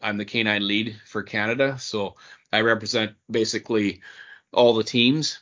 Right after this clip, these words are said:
and they come to my area sometimes to train, validate, and test their dogs, or I go there. And so basically, I, I look after the program.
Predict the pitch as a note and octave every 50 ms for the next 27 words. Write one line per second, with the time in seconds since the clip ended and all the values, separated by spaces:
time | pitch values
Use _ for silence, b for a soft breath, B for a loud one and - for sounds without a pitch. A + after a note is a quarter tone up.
0 | - - A2 G#2+ G#2 G2+ G2+ G2+ G2 G2 G2 G2 G2 G2+ G2+ - - G#2 G2+ -
1 | G#2+ G2+ G2+ G2+ G2+ G2+ G2 G2+ G#2 G#2 G2+ - A#2 G#2 G2 G#2 G2 F#2+ F#2+ -
2 | - - - - G#2+ G#2+ G#2+ G#2+ G#2 G2+ G#2+ G#2 G#2 G#2 G2+ G2 G#2 G#2 G#2 G2+
3 | G2 - G2 F#2+ G2 G#2+ G2 - - G#2+ F#2+ F#2+ G#2 G2+ G2+ G#2 G#2 G2+ G2+ -
4 | - G2 G#2+ G2+ - G2 G#2 G2+ G2 G2+ G2 G2 F#2 G2+ G2+ G2+ G2+ G2+ G#2 G2+
5 | G2+ _ _ B B B B B B B B G2 G2+ G2 F#2+ F#2+ F#2+ F#2+ F#2+ F#2+
6 | G2 F#2 - - G#2+ G2+ G#2+ G#2+ - - G2+ - A#2+ A2 G2+ G2 G2+ G2+ _ -
7 | - G#2+ G#2+ G2+ G2+ G2+ F#2+ A2 G#2+ - - A2 G#2 G#2+ G#2 G2 - A2 G2+ G2
8 | F#2+ - - A2 G#2+ G2+ F#2+ - B B B B B B B B - F#2 F2+ -
9 | A#2 A2 G#2+ F#2+ F#2+ F#2 F2+ F2+ F2